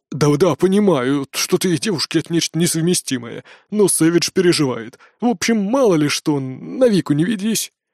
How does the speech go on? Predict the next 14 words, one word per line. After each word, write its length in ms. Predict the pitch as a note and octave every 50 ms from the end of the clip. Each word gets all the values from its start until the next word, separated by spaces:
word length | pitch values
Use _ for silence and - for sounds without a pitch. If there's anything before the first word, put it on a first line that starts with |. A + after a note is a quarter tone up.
| _ _ _
она 300 | D#3+ E3 D#3+ E3 F3+ F3+
тебя 360 | - D3+ C#3+ C3+ C#3+ E3 G3+
отжухает. 720 | G3 - - D3+ D3+ D#3+ C#3+ - - D#3 D3 D3 C3+ - - _ _ _
Хе. 220 | - D#3 C#3+ B2+ - _ _ _ _ _ - _ _ _ -
Ну 120 | D3+ C#3+
я 140 | C#3 C#3 C3+
это 200 | C3+ B2+ - C3
на 120 | C3 D3+
всякий 260 | C#3+ - D#3+ B2+ D3
случай. 400 | C#3+ - D3 C3 A#2+ - A#2 A#2+ -
Ты 200 | - E3 E3 D#3+
не 140 | D3 D3 D3
подумай, 360 | D3 G#3 G#3 A#3 G3+ D3+ C3
сынок, 320 | - - B2+ B2 - -